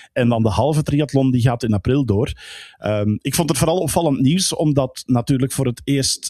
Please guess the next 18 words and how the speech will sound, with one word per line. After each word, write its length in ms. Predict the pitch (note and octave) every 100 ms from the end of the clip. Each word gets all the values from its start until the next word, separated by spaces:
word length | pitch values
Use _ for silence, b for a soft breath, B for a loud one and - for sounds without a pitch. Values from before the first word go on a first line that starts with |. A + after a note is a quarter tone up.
| -
sinds 320 | - A#2+ -
veertig 440 | - - B2+ - A#2
jaar, 420 | A#2+ G#2 - A#2+
ehm, 320 | - A2+ A2 G#2+ A2+
gaat, 540 | - B2+ A2 G#2 -
eh, 280 | - G#2+ G2
Ironman 280 | A#2+ A#2+ A#2
Lanzarote 520 | A2 G#2+ A#2 A2+ -
niet 220 | G#2+ B2 C3
meer 220 | B2 G#2+
door 360 | A#2 A2 A2+ -
met 160 | A#2+ A2
de 80 |
organisatie 640 | - A2 A#2 G#2+ A2 G#2+ A#2+
van 120 | G#2
Club 200 | G2 A2
La 100 | G2
Santa, 440 | F#2 B2 C#3 D#3+